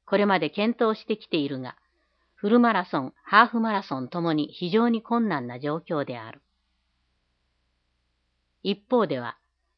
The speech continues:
トライアスロンが国体で正式競技になっていくということなどもあり、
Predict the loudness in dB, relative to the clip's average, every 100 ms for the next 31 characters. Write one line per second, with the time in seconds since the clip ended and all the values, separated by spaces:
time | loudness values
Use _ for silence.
0 | 0 2 4 2 0 -2 0 0 -2 -8
1 | -10 -6 -4 -2 0 0 -2 -2 2 0
2 | 0 -6 -4 0 0 2 0 -2 -6 -6
3 | -8 -6 -2 0 0 -2 -2 -2 -4 -6
4 | -8 -10 -14 -18